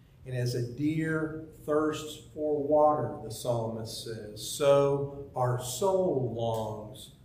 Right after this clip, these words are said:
for God. My soul is thirsty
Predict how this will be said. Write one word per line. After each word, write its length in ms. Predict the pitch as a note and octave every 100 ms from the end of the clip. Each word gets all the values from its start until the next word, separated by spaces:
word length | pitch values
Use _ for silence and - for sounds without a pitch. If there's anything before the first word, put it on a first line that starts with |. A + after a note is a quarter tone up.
| - - - -
for 240 | C3+ B2+ B2
God. 500 | C3+ B2 B2+ B2+ - - - - - - - - - -
My 220 | A#2+ A2
soul 960 | - - E3 D#3+ D#3+ D#3+ D#3+ D#3+ - C3
is 320 | A#2+ - -
thirsty 540 | D#3 D3+ - - A2+